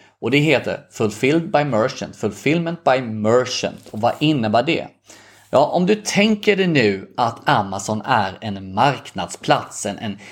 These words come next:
s-, tänk en gammal, hedlig, traditionell marknadsplats som det var förr i tiden, typ Appladalen i Värnamo. Eh, då är det som så att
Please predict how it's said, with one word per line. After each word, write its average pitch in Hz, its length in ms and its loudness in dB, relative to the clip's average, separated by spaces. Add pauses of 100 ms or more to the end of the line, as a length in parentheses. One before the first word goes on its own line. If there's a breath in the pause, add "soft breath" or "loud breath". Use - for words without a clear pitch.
(160 loud breath)
s-, - 300 -2
tänk 175 280 2
en 135 440 -4
gammal, 143 440 2
hedlig, 147 400 2
traditionell 127 520 2
marknadsplats 120 680 0
som 117 100 -2
det 113 60 -2
var 110 120 2
förr 123 260 0
i 139 60 2
tiden, 101 240 0
typ 110 200 -2
Appladalen 110 640 2
i 110 60 -2
Värnamo. 104 520 0 (920 loud breath)
Eh, 120 360 4 (760)
då 180 140 2
är 180 140 6
det 135 80 0
som 180 180 -4
så 135 140 0
att 123 180 0